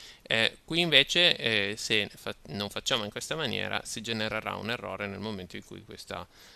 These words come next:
eh, sintassi, eh, eh, alternativa, eh, deve essere tradotta in codice JavaScript. Da chi viene tradotta? Da Babel, eh,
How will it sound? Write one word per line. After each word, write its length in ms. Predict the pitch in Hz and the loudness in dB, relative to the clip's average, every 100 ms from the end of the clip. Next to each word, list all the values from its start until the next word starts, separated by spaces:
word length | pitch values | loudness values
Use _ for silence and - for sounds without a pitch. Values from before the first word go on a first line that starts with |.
| - | -16
eh, 200 | - - | -10 -8
sintassi, 800 | 90 - 101 127 101 - 92 92 - - - | -6 -6 6 8 8 4 -2 -6 -10 -14 -10
eh, 260 | 87 85 - - _ | -8 -8 -12 -16 _
eh, 180 | - - 90 87 - | -18 -16 -14 -16 -10
alternativa, 880 | - 90 107 110 151 - 92 92 90 - | -8 -2 0 2 -2 -4 -8 -6 -8 -8
eh, 360 | 98 87 - | -8 -6 -6
deve 200 | 101 95 | -4 -2
essere 300 | 90 - 104 | 0 0 -2
tradotta 560 | - 117 92 - - 95 | -2 -4 -4 -8 -6 -6
in 120 | 110 | -4
codice 420 | 104 - - - 92 | -6 -10 -10 -10 -10
JavaScript. 760 | - - - - - - - - - - - - - - - - - - - - _ - - | -10 -10 -10 -8 -10 -12 -20 -18 -18 -18 -16 -10 -8 -6 -8 -10 -16 -20 -20 -20 _ -8 -8
Da 160 | - - | -6 -6
chi 360 | - 151 139 - - | -2 0 0 -2 -4
viene 300 | 117 123 - | 2 2 4
tradotta? 540 | 180 170 156 - 202 | 2 2 0 0 4
Da 340 | 120 117 127 - - - | 8 10 8 4 -12 -8
Babel, 440 | - 107 107 139 202 - | 0 2 2 -2 -4 -10
eh, 100 | - | -10